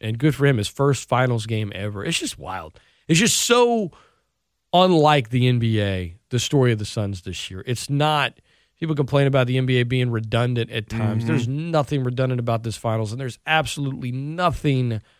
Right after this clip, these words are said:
Speaker 1: unoriginal right now about this Phoenix Suns team.
Speaker 2: Which makes it great, you know? All right, Scott, I got a question for you.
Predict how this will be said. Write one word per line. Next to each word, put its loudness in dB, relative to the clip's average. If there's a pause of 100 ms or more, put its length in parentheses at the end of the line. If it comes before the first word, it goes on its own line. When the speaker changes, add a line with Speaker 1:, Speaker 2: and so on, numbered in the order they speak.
(500)
Speaker 1:
unoriginal 2
right -2
now -4
about -4
this -8
Phoenix -10
Suns -12
team. -20
Speaker 2:
Which -8
makes 2
it -8
great, -8 (220)
you -4
know? -4 (760)
All 6
right, 0
Scott, -6
I 0
got 2
a -2
question -10
for -14
you. -16